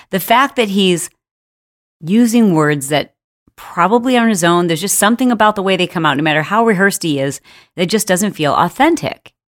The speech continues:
The best example, I mean, a big example I can give of that situation in my own circumstance is with the pio infomercial.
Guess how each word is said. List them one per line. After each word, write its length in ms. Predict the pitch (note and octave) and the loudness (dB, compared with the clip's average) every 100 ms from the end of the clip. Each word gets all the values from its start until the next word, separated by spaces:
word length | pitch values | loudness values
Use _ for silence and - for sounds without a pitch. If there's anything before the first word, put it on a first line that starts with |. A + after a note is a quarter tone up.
| _ _ _ _ _ _ | _ _ _ _ _ _
The 60 | F3+ | -6
best 260 | B3 C#4+ | -4 -2
example, 500 | C#4+ G3 G#3+ G#3 G3+ - | -2 0 0 0 -2 0
I 80 | D3+ | -2
mean, 120 | D3 | -2
a 40 | |
big 260 | A#2+ E3+ F3+ | 0 -2 -2
example 460 | G3 E3+ G3+ G#3 | -4 -2 -2 -2
I 60 | F#3 | -4
can 220 | - D#3 | -2 -6
give 540 | C3+ E3 E3+ E3 D#3 - _ _ - | -2 -2 -2 -4 -12 -20 _ _ -2
of 240 | E3+ D#3 | 0 0
that 280 | D#3 D#3 - | 0 0 0
situation 920 | - E3+ - D3+ D3+ D3 E3 E3 E3+ - _ _ | -6 -6 -6 -4 -2 -2 -4 -4 -6 -10 _ _
in 200 | D#3 E3 | -2 2
my 180 | D3+ C#3+ | 2 2
own 180 | E3+ F#3 | 2 0
circumstance 800 | G#3+ G3+ G#3+ - G#3+ G#3+ G3+ - - - - _ | -2 -2 -2 -2 -2 -2 -4 -10 -14 -20 -20 _
is 260 | F3+ E3+ | -2 -2
with 260 | D3 E3 - _ _ | 0 -2 -4 _ _
the 120 | - | -8
pio 440 | D#3+ - E3+ F3 E3 | -6 0 2 4 2
infomercial. 760 | D3+ D3 C#3 B2 A2+ - - | 0 -2 -4 -4 -6 -8 -10